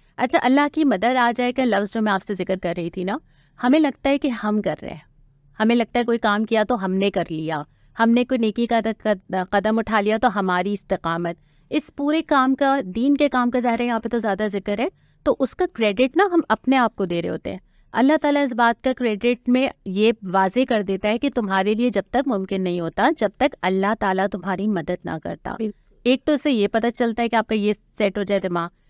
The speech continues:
Speaker 1: दूसरा इससे दूसरे लोगों को ये हौसला भी मिलता है, हम जैसे कमज़ोर लोगों को, कि अल्लाह की मदद होगी तो सब कुछ आसान हो जाएगा।
Speaker 2: बिल्कुल। और अल्लाह ताला ने हमेशा इस कुरान हकीम में, आप देखिए जो उसलूब है कुरान का, कि हमेशा जब भी कोई कामयाबी की नवीद सुनाई दी,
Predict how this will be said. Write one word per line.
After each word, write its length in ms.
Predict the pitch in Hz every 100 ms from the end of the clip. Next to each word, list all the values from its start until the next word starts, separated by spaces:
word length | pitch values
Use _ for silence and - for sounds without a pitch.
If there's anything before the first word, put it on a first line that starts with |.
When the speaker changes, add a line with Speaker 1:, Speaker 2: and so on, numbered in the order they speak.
| _ 180
Speaker 1:
दूसरा 440 | 240 - 294 294
इससे 400 | - - - 269
दूसरे 320 | 226 214 247
लोगों 240 | 240 240 247
को 80 |
ये 140 | 254 247
हौसला 440 | 202 175 - 226
भी 100 | 233
मिलता 280 | 202 170 196
है, 60 | 208
हम 160 | 220
जैसे 260 | 214 202 220
कमज़ोर 380 | 196 185 190 190
लोगों 260 | 180 175
को, 260 | 170 240 - _ _ _
कि 80 | -
अल्लाह 360 | - 226 254
की 120 | 262 311
मदद 320 | 254 269 226
होगी 340 | 233 220 262
तो 100 | 262
सब 140 | 262 -
कुछ 200 | 226 214
आसान 280 | - -
हो 60 | -
जाएगा। 180 | - 220
Speaker 2:
बिल्कुल। 440 | 208 - 185 170 - _ _ _ -
और 60 | 247
अल्लाह 160 | 262
ताला 160 | 277 285
ने 120 | 320
हमेशा 580 | 277 269 285 - 330 359
इस 300 | 370 - -
कुरान 420 | 294 269 262 240
हकीम 440 | 247 262 - 240 254
में, 300 | 262 277 415 -
आप 140 | 233
देखिए 340 | 233 240 320
जो 80 | 311
उसलूब 360 | 285 - 269 285
है 80 | 277
कुरान 420 | 247 226 220 226
का, 260 | 240 269 381 _ _ _ _
कि 100 | 302
हमेशा 460 | 269 285 302 - 349
जब 320 | 262 262 226 -
भी 160 | 330
कोई 140 | 359 311
कामयाबी 580 | 269 233 233 226 220
की 140 | 240 269
नवीद 360 | 240 226 240 -
सुनाई 440 | - 240 220 226
दी, 320 | 190 226 220